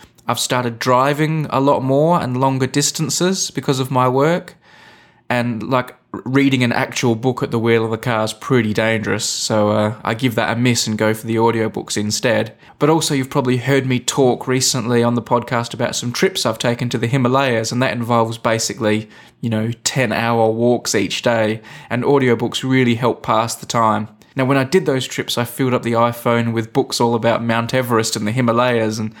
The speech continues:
I love mountaineering books, full stop. I want to recommend a book today called High Crimes by Mokul Kodas, I guess is how you'd pronounce his name.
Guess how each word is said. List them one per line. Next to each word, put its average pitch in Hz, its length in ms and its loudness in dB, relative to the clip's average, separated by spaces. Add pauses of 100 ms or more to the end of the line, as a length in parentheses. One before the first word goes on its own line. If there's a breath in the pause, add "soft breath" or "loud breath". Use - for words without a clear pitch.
(160 loud breath)
I 113 100 0
love 123 220 2
mountaineering 120 640 0
books, 110 240 -2
full 113 220 -2
stop. - 480 0 (160 loud breath)
I 123 60 -2
want 156 140 2
to 175 40 2
recommend 156 380 0
a 139 40 0
book - 320 -2
today 135 400 0
called 120 280 -2
High 135 400 0
Crimes 131 580 2
by 117 220 0
Mokul 127 500 0
Kodas, 165 920 -2
I 143 80 -6
guess 151 220 -6
is 143 80 -6
how 156 80 -4
you'd 147 220 0
pronounce 151 380 -2
his 139 120 -4
name. 160 320 0